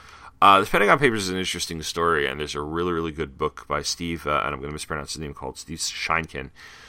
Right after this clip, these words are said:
called Most Dangerous. It's actually a young adult biography, uh, or a young adult history book.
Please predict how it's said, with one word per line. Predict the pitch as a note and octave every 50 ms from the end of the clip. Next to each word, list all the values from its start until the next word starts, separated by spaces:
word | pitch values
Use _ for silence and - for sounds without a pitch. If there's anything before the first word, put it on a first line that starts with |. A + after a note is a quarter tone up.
| - - -
called | - - F#2+ F2 E2+ E2 - - - _ - -
Most | D#2+ F2+ F#2 F#2+ G#2+ G#2+ - - D#2+
Dangerous. | D#2 F#2+ F2+ F2 D#2+ D2+ C#2+ - - - - - _ _ -
It's | - - - -
actually | A2+ C#3 - - E3+ D3+ A#2+
a | F#2+ E2+
young | E2+ E2+ E2 F#2+ G2 G#2+ G#2
adult | F#2 - - - - F2+ F#2 A2 - - - - - - - - -
biography, | - G2+ F2+ E2 D#2+ D#2 F2 A2+ A2+ - D3 E3 D3+ B2+ -
uh, | - D2 G2+ F2+ C2+ E2 D2+ -
or | - D#2+ E2
a | E2+
young | F2+ F#2+ G2
adult | F#2+ F2+ G2 F#2 E2 - E2+
history | G#2 G2 - - G2
book. | G#2+ B2 B2+ - -